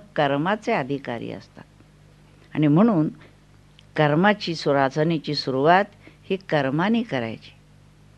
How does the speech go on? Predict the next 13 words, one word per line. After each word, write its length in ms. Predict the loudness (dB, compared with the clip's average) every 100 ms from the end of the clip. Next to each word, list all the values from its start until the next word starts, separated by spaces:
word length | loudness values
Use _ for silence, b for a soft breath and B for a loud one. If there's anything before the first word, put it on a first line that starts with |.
| -4
नित्य 360 | -2 -2 0 4
आपली 360 | 4 2 -6 -4
जी 140 | -4
कर्म 400 | -2 -2 0 0
आहेत, 280 | 0 -2 -4 -6
तीच 300 | -4 -2 -4
कर्म 460 | -2 0 2 0 0 -2
अशा 260 | -4 0 0
पद्धतीनं 840 | 0 -2 2 0 0 0 2 2
करायची 640 | 2 0 0 -4 -10 -14 -14 -20 -20 -20 _ _ -20 -20 -20 -20 -20 -20 -20 -20 -16
की 60 | -8 0
त्याच 360 | 4 4 0
कर्माने 800 | -2 0 2 0 -2 -2 -4 -6